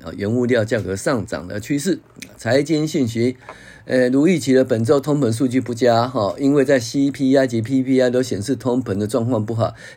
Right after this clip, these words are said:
，P C E的状况本来就不好，问题是它是不降反增哦，这就问题就大了哈。于是呢，就预期持续升息的力道上涨，在十年期公债殖利率接近四的关卡前，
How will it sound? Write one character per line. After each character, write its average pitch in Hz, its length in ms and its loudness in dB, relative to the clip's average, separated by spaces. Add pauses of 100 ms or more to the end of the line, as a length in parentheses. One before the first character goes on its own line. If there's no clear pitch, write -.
，P 170 200 0
C 160 200 -4
E 151 160 2
的 131 120 4
状 127 200 0
况 127 120 0
本 87 180 -6
来 104 40 -4
就 110 140 2
不 110 120 -12
好， 104 200 -6 (220)
问 208 180 4
题 135 120 0
是 156 200 -2
它 156 120 0
是 156 200 0 (200)
不 147 300 2
降 165 420 2
反 85 360 -6
增 117 340 2
哦， 95 240 0
这 117 140 -2
就 120 120 0
问 110 140 -2
题 92 100 -6
就 98 120 0
大 87 220 -6
了 - 140 -16
哈。 82 160 -10 (640)
于 135 180 2
是 190 180 2
呢， 156 220 6
就 143 400 4
预 160 180 0
期 117 240 -2
持 117 180 -4
续 127 160 -4
升 139 240 0
息 120 160 -4
的 113 140 2
力 135 160 0
道 135 160 2
上 113 260 -4
涨， 90 200 -6
在 147 120 2
十 - 180 -2
年 127 180 2
期 123 120 -6
公 131 200 -2
债 131 180 2 (240)
殖 120 160 -4
利 127 160 4
率 131 160 4
接 127 180 2
近 127 160 0
四 117 200 -4
的 110 120 2
关 117 200 -2
卡 107 160 -4
前， 78 260 -12